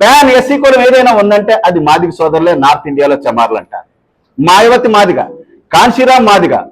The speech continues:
ఆజాద్ చంద్రశేఖర్ రావణ మాదిగ, ex Chief Minister of రాజస్థాన్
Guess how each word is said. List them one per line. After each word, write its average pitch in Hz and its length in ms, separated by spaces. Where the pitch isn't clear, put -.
ఆజాద్ 165 440
చంద్రశేఖర్ 156 420
రావణ 165 400
మాదిగ, 170 380
ex 220 80
Chief 277 240
Minister 240 340
of 220 200
రాజస్థాన్ 208 580